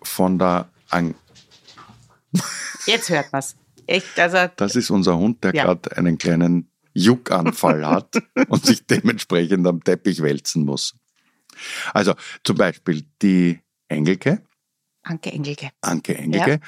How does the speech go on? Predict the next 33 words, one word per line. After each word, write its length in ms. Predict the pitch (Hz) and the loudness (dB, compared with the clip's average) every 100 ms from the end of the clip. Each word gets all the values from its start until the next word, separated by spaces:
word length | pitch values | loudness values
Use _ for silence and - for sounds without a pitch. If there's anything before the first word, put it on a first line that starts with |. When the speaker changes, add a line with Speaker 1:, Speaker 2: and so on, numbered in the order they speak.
| - - | -20 -10
Speaker 1:
und 240 | - 95 101 | -2 0 2
der 80 | |
Riccardo 380 | 90 87 78 117 | 0 0 0 -2
Simonetti, 600 | 110 113 104 90 65 - | -2 0 2 2 0 -8
die 140 | - 71 | -6 -2
haben 140 | 73 | 0
einen 180 | 76 73 | 0 0
Podcast. 560 | - - - 139 151 | -4 -6 -2 0 0
Speaker 2:
Ja, 60 | - | -6
die 80 | - | -6
mag 160 | 180 165 | -4 -2
ich 100 | 165 | -6
sehr 160 | - 160 | -4 -4
gern. 320 | 143 107 156 | -2 -4 -2
Hört's 280 | 156 160 - | -2 -2 -2
dort 160 | 160 160 | -4 0
einmal 180 | 160 | -2
rein. 240 | 147 135 170 | -2 -2 0
Speaker 1:
Genau, 240 | 110 80 | 0 0
der 160 | 60 78 | -2 -2
heißt 220 | 104 - | -2 -4
Quality 520 | - 80 82 80 73 | -2 0 0 -2 -4
Time. 280 | - 67 62 | -4 -6 -4
Speaker 2:
Mhm. 300 | 175 165 196 _ _ | -4 -4 -6 _ _
Speaker 1:
Und 240 | - - - _ - | 0 0 -4 _ 0
die 240 | 147 196 | 4 6
nennen 560 | 131 90 85 95 104 - | 6 4 2 2 2 0
ihre, 520 | - 104 95 95 95 - | 2 2 4 2 0 -2
ihre 520 | - 98 90 90 87 - - | -2 0 2 2 2 -2 -10
Fangemeinschaft, 1120 | - - 120 143 98 80 62 67 101 113 - | -2 0 2 2 2 2 0 -4 -2 -4 0
ihre 220 | 101 90 - | 0 0 -2
Zuhörerschaft 1080 | - 131 101 78 78 - 92 - _ - _ - | 0 2 2 0 -2 -2 -6 -6 _ -20 _ -10
Cuties. 1040 | - 120 139 175 _ - 64 - - - | -2 2 2 0 _ -4 -2 -2 -4 -4